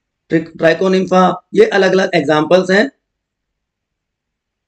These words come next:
उसके बाद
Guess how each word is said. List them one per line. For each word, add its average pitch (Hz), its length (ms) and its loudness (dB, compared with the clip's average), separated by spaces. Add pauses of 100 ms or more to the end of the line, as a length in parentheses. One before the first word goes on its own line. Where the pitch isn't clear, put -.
(1700)
उसके 214 260 -2
बाद 214 380 2